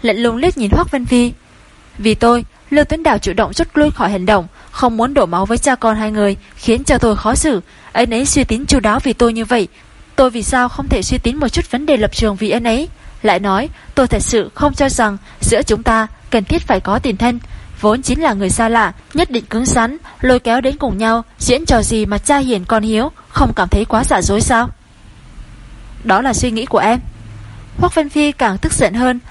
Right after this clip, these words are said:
anh chỉ vào lỗ mũi Lâm Tuyết, cắn răng nói: "Cha thương yêu em là thật lòng,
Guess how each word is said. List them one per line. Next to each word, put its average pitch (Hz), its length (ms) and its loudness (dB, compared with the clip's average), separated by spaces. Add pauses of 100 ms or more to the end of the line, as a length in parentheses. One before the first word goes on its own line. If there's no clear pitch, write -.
anh 311 160 0
chỉ 220 160 0
vào 202 180 0
lỗ 196 160 0
mũi 226 200 -4
Lâm 254 180 -2
Tuyết, 349 220 2 (260)
cắn 254 180 0
răng 277 220 0
nói: 233 280 2 (540)
"Cha 269 180 4
thương 262 180 -4
yêu 233 160 -2
em 226 180 0 (200)
là 214 140 2
thật 214 180 -2
lòng, 208 220 0